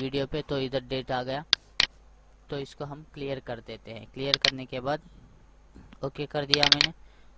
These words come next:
अभी देखिए दोस्तों, play करके देखते हैं। जी हाँ, बढ़िया है,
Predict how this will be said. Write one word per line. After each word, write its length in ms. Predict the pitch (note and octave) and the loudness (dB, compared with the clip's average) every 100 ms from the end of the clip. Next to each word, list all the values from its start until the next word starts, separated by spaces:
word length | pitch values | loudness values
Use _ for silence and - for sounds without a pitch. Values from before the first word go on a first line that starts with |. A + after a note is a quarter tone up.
| - - | -14 -6
अभी 180 | C3+ C#3 | -2 -2
देखिए 380 | C#3 - C#3 | -2 -4 -4
दोस्तों, 320 | B2+ C3 - F3 - - - | -2 0 2 4 2 -2 -10
play 160 | C3+ C3+ | -6 -4
करके 300 | B2 A#2+ A2+ | -6 -6 -6
देखते 300 | A2 - A2 | -8 -10 -14
हैं। 140 | D#3 - - - - - - - - - - - | -14 -18 -20 -20 -20 -20 -20 -20 -20 -20 -16 -4
जी 160 | C3+ | -2
हाँ, 200 | B2+ G#2+ - - - - - | -2 -4 -8 -20 -20 -20 -2
बढ़िया 340 | B2+ B2+ A#2+ | 0 2 0
है, 180 | A2+ G2 | -2 -6